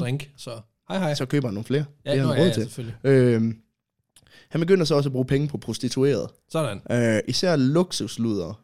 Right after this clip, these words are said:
Speaker 1: øh, til både ham og alle de nye venner, der lige pludselig synes, han er meget interessant at, at være omkring, ikke?
Speaker 2: Jeg kunne så godt tænke mig at være fluen på væggen, så,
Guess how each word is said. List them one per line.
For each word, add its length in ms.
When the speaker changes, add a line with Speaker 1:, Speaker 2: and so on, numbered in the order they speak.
Speaker 1:
øh, 600
til 120
både 220
ham 300
og 200
alle 160
de 80
nye 220
venner, 220
der 140
lige 120
pludselig 280
synes, 200
han 120
er 40
meget 220
interessant 440
at, 120
at 60
være 100
omkring, 380
ikke? 140
Speaker 2:
Jeg 140
kunne 160
så 180
godt 220
tænke 320
mig 100
at 80
være 140
fluen 280
på 120
væggen, 380
så, 120